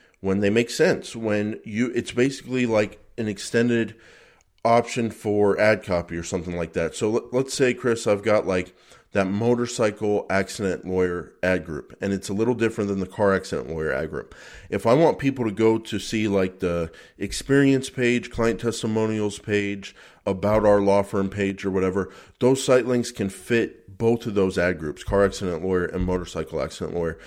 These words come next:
And there's no reason for me to do motorcycle accident lawyer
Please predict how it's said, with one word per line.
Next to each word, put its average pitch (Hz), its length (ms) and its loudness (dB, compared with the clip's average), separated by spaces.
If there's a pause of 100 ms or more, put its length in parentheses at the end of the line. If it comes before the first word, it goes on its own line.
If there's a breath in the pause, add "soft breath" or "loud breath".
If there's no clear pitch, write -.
(200 loud breath)
And 104 100 -2
there's 101 140 -4
no 113 100 6
reason 113 440 0
for 104 120 -4
me 98 140 0
to 95 80 -4
do 92 340 -2 (220 loud breath)
motorcycle 101 1040 -2
accident 95 440 -4
lawyer 90 400 -2